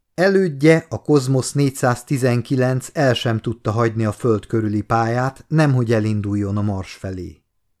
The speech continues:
Egy hónappal később a Mars három sikeres landolást hajtott végre, de húsz másodperc után megszakadt a kapcsolat, és többé nem küldött jeleket a Földre. A Mars négynek a vezérlőrendszere futcsolt be, és elzúgott a bolygó mellett.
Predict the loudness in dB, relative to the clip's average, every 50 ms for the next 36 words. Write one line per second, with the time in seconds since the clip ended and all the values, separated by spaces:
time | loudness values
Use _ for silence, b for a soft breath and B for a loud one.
0 | _ _ _ _ _ _ -4 -4 -4 -2 0 0 2 2 0 0 -2 0 0 0
1 | 0 0 0 0 0 0 0 -2 -2 -2 -2 -2 -4 -4 -2 0 0 2 2 0
2 | 0 -2 -6 -6 -4 -2 -2 0 0 0 -2 -2 -4 -6 -8 -6 -4 -2 0 0
3 | 2 2 2 0 0 -2 -2 0 0 0 0 0 0 -2 -4 -6 -4 -4 -4 -2
4 | -2 -4 -8 -6 -2 -2 0 0 0 0 -2 -4 -4 -6 _ _ _ _ -6 -4
5 | -2 0 2 0 0 0 0 0 0 0 0 0 -4 -6 -2 0 0 0 0 0
6 | -4 -8 -6 -2 -2 0 0 2 0 0 -2 -4 -6 -6 -6 -6 -6 -8 -8 -8
7 | -4 0 0 -2 -2 -2 -2 0 2 2 0 -2 -6 _ _ _ -2 -2 -2 0
8 | 2 0 2 4 4 4 6 6 4 2 0 -2 -2 -4 -4 -2 -4 -6 -4 -4
9 | -4 -4 -4 -6 -6 -8 -10 -8 -10 -10 -8 -10 -10 -10 -10 -14 -14 -16 -16 -16
10 | _ _ _ _ _ _ _ _ _ _ _ _ _ _ _ _ _ 0 2 4
11 | 4 4 2 0 -2 -4 -2 0 2 2 2 2 0 0 0 0 2 2 2 2
12 | 2 2 2 2 2 2 2 0 2 0 0 -2 -2 -4 -4 -2 -2 -2 -4 -4
13 | -6 -8 -6 -4 -2 -2 0 0 0 0 0 2 0 0 -4 -8 -6 -2 0 0
14 | 0 0 0 -2 -2 0 0 -2 -2 -2 -2 -4 -2 0 0 -2 -2 -4 -6 -8
15 | -8 -8 -8 -10 -10 -12 -14 -16 -18 -18 -20 _ _ _ _